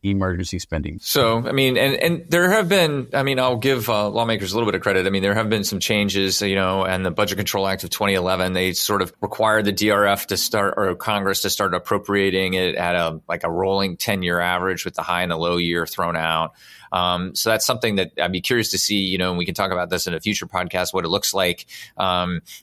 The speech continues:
Speaker 2: you know, since twenty eleven, twenty twelve. But it's absolutely correct that if you plan ahead and you kinda, and that, and this also goes to communities and kind of the demands on communities and states, and that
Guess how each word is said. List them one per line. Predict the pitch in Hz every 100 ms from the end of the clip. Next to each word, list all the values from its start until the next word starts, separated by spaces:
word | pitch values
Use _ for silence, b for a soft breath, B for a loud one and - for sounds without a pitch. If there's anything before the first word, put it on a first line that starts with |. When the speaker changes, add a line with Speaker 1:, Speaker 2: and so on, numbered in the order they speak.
| _
Speaker 2:
you | 98
know, | 90 90 87 82 -
since | - 131 123 - - b b _
twenty | - 117 101 90
eleven, | 85 85 87 85
twenty | - 85
twelve. | 80 95 85 80 - -
But | 143 117 104 B B _ -
it's | 151 147
absolutely | 143 127 - 120 104
correct | - 113 113 104
that | 104 92 92 -
if | 110
you | 117
plan | - 156 165
ahead | 151 131 117 110
and | 104
you | 101 117
kinda, | 104 117 -
and | 107
that, | 113 90
and | 107 101
this | 123
also | 135 151 185
goes | 151 135 127
to | 131 117
communities | - 120 180 135 85 87 -
and | 98 98 -
kind | 104 117
of |
the | 104
demands | 92 95 104 107 107
on | 101
communities | 98 101 101 95
and | 95
states, | 87 113 131 -
and | 98 95
that | 92